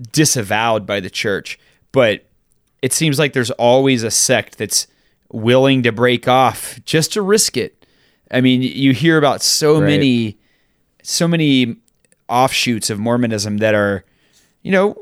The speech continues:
Speaker 1: "We're just doing it for the extra wives." That's what it pretty much always boils down
Speaker 2: <laughs>
Speaker 1: to.
Speaker 2: Right. Right.
Speaker 1: So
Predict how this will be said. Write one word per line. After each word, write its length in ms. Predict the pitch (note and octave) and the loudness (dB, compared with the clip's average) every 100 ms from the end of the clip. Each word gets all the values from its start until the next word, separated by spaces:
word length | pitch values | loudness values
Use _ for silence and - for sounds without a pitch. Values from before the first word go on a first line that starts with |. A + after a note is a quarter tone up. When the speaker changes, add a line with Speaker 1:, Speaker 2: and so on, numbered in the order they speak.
| - | -4
Speaker 1:
"We're 100 | D#4+ | -2
just 240 | E4+ B3 | -2 0
doing 220 | E3+ D#3+ C#3 | 2 2 2
it 100 | - | -2
for 120 | C3 | -2
the 160 | A#2 | 2
extra 340 | A2+ - - G#2+ | 2 0 -4 -2
wives." 540 | G#2 G2+ B2 D#3 - | 0 2 0 -2 -8
That's 160 | - - | -10 -2
what 140 | D#3+ | -2
it 160 | A2+ - _ _ _ - | -2 -8 _ _ _ -2
pretty 180 | E3+ | 0
much 180 | C3+ B2 | 0 2
always 320 | B2 A#2 A#2 | 2 4 0
boils 380 | - A#2 G#2+ G2 | -2 0 0 -2
down 240 | G2+ G2+ G#2 | -6 -6 -6
Speaker 2:
<laughs> 20 | |
Speaker 1:
to. 240 | A2 G2+ | -4 -4
Speaker 2:
Right. 380 | G#2 C3+ B2+ - - _ _ _ _ _ _ _ _ _ _ | 0 0 0 -2 -12 _ _ _ _ _ _ _ _ _ _
Right. 360 | A2+ G#2+ G2+ - _ | -4 -2 -2 -6 _
Speaker 1:
So 460 | - F3 D#3+ D3+ | 0 4 6 6